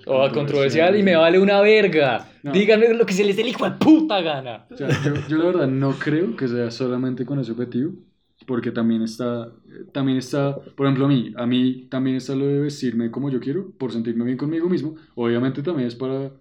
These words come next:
Speaker 2: o sea, la forma de uno vestirse, pues obviamente es una expresión de uno y, y las expresiones de uno también están para, pues, para atraer. Pero,
Speaker 1: Sí.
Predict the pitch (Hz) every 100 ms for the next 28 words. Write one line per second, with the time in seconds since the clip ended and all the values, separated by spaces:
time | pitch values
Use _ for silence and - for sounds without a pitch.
0 | _ _ _ _ - - - - 151 127
1 | 135 123 117 120 120 131 143 127 127 139
2 | 117 117 120 113 110 113 110 117 113 131
3 | 127 113 110 107 104 127 120 139 147 151
4 | 117 107 107 104 104 98 95 - 98 101
5 | 101 127 131 139 107 95 104 95 101 104
6 | - - - 98 95 104 196 - _ _
7 | _ _ _ _ _ _ - 104 98 98
8 | 117 110